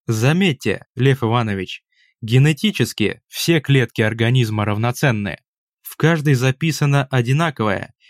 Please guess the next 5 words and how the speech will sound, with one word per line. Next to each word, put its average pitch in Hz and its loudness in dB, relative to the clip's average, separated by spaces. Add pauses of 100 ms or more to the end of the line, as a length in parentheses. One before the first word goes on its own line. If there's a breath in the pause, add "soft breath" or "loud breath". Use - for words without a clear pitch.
(140 soft breath)
и 120 4
очень 160 2
обширная 147 0
программа. 147 -2 (600)
Теоретически 127 2